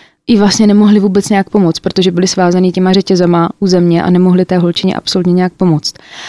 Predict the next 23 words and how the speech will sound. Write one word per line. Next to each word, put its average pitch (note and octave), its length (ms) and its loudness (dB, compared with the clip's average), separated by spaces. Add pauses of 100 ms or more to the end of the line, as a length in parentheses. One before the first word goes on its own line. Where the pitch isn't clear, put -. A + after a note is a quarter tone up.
(240)
A E3+ 420 0 (160)
jednoho G3 300 2
dne, F#3+ 220 0
když G3 240 -2
teda F#3 180 -2
ten F3+ 160 0
Gary F3+ 160 0
konečně F#3 440 0
po F#3+ 160 0
týdnu A#3 360 2
přinesl G3 420 0
Sandře F3+ 360 0
to G3+ 140 0
jídlo F#3+ 420 2
a - 160 -6
odpoutal F#3 540 0
jí G3 300 -2
z - 140 -6
těch, - 380 -6
eh, E3+ 380 -4
z - 100 -8
těch - 200 -4
ruk, F#3 240 0